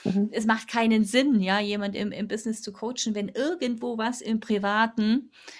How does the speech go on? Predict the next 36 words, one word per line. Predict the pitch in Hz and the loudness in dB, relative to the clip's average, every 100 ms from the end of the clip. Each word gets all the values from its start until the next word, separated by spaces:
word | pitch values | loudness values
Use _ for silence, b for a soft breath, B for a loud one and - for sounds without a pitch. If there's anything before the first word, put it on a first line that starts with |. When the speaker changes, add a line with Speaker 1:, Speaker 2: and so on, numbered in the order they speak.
| b | b
Speaker 2:
oder | 202 208 202 | 0 0 0
im | 214 | -2
zwischenmenschlichen | 220 247 240 214 208 220 202 196 | -4 -2 0 0 -2 -4 -4 -2
Bereich | 190 175 190 220 | -2 -2 -2 -2
im | 226 | -2
Argen | 269 269 220 | 0 0 -2
liegt, | 190 180 - - | -4 -6 -12 -14
ja. | 190 202 220 | -6 -2 -2
Dann | - 135 | -2 -8
ist | - 226 | -8 -8
es | 226 - | -6 -4
einfach | 202 220 214 - | -4 -4 -6 -4
auch | 220 | -2
gar | 190 | 0
nicht | 214 196 | 0 2
möglich, | 226 302 - 196 - - | 0 0 -4 -6 -8 -12
auf | 196 | -6
der | - | -2
einen | 170 208 233 | 0 0 0
Seite | 208 208 208 214 | 0 0 -2 -6
diese | 196 226 226 220 | -4 -4 0 0
Fortschritte | 208 - 226 240 - 208 190 190 | -2 -8 -8 -8 -8 -8 -8 -8
zu | 214 | -8
erzielen, | 208 - - 269 233 233 | -8 -8 -2 0 0 2
die | 220 | 2
man | 202 | 2
gerne | 196 208 214 185 | 2 2 2 4
wollte, | 214 269 - 208 254 - B B | 4 2 2 0 0 -4 B B
Speaker 1:
Mhm. | 202 185 | -4 0
Speaker 2:
so | 202 220 | 2 2
mit | 214 | 2
dem | 208 | -2
Kopf | - 240 - | -2 -6 -4
durch | 226 226 | -6 -2
die | 220 196 | 0 0
Wand. | 214 214 311 - - | 2 0 -2 -6 -16